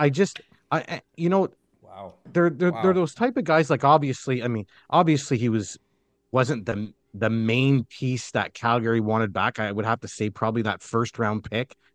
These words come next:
Speaker 1: is probably the, the, the little gem, if you will. But I'm gonna tell you, I, I, you know, I saw it a little bit in Vancouver. Obviously, when Tocchet comes in, I think Tocchet's system, you know, works a little bit differently around Kuzmenko, and maybe that didn't jive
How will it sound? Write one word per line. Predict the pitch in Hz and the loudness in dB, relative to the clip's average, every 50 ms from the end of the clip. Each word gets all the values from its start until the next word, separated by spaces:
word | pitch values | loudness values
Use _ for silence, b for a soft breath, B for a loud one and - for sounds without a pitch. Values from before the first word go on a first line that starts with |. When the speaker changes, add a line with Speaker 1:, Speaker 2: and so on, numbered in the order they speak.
| _ _ _ _ _ - | _ _ _ _ _ -4
Speaker 1:
is | 110 104 | -4 -4
probably | - _ - - - 135 123 127 127 127 110 120 120 120 120 117 | -4 _ -10 0 2 4 6 6 4 4 2 2 2 2 2 2
the, | 104 113 107 101 | 2 0 0 0
the, | 92 107 107 | -2 -4 -4
the | 90 117 113 | -2 0 0
little | 113 117 120 117 113 | 2 2 0 0 -2
gem, | 110 - - 117 107 113 127 143 143 - | -4 -6 -6 -4 -2 -2 -2 -4 -6 -6
if | 120 120 - - | -8 -8 -6 -2
you | 120 117 | -2 -2
will. | 104 113 107 110 147 156 b b b b b b b b b b _ | 0 2 2 2 0 0 b b b b b b b b b b _
But | 160 156 | 2 4
I'm | 180 | 4
gonna | 233 285 294 | 4 2 2
tell | - - 147 143 202 | 0 0 0 2 2
you, | 196 131 | 4 2
I, | 110 - - 117 - - 120 | 0 0 -2 -8 -6 -4 -4
I, | 117 - - _ _ _ _ | -4 -4 -6 _ _ _ _
you | - 127 | -6 -2
know, | 117 120 139 139 - _ _ _ _ _ _ _ _ _ _ _ _ _ _ _ _ _ | 0 0 0 -2 -6 _ _ _ _ _ _ _ _ _ _ _ _ _ _ _ _ _
I | 131 135 | -4 -4
saw | - - - - - 220 220 247 285 | -2 -6 -10 0 2 4 6 6 6
it | 285 | 6
a | 254 | 6
little | 196 170 160 160 160 170 185 175 | 4 4 4 4 6 6 6 4
bit | 143 180 180 | 4 0 -2
in | - 147 127 | -2 -6 -4
Vancouver. | 131 139 135 135 127 - - 143 139 131 143 - | -2 0 -2 -2 -2 -4 -4 -4 -2 -2 -2 -2
Obviously, | 120 120 127 139 139 - - 135 | 0 -2 -2 -2 -4 -4 -4 -4
when | 139 139 | -4 -4
Tocchet | 139 - 120 117 117 - 120 | -4 -2 -2 -2 -2 -4 -10
comes | - - 127 120 113 95 | -4 -2 0 0 0 0
in, | 110 104 107 113 110 b b b b b b - | -2 -2 -2 -2 -4 b b b b b b -2
I | 107 | -2
think | 104 - 127 107 - | 0 0 -2 -4 -2
Tocchet's | - 123 117 110 - 127 110 - | -2 0 0 0 0 -4 -8 -8
system, | - - 117 110 - - 123 110 98 - _ - | -6 -6 -6 -6 -4 -4 -4 -4 -6 -8 _ -6
you | 113 110 | -4 -2
know, | 104 98 104 107 b b b b b _ _ _ _ _ _ _ | 0 0 -2 -4 b b b b b _ _ _ _ _ _ _
works | - 120 127 131 131 - - | -2 2 2 2 2 2 0
a | 131 | 0
little | 123 120 120 | 0 0 0
bit | 107 113 90 95 | -2 -4 -6 -4
differently | 123 117 - - 120 113 113 113 | -4 -4 -2 -2 0 2 2 4
around | 110 113 113 110 107 107 | 4 4 2 0 0 -2
Kuzmenko, | - 123 113 - 113 113 113 110 - 123 113 | -4 -6 -6 -4 -2 -4 -2 -2 0 0 0
and | 107 | 2
maybe | 107 110 117 120 120 | 2 2 2 2 2
that | 123 117 110 95 | 2 0 0 0
didn't | 117 113 107 104 101 | -4 -4 -4 -6 -8
jive | 101 - 123 110 110 117 120 117 | -4 0 0 2 2 2 0 -2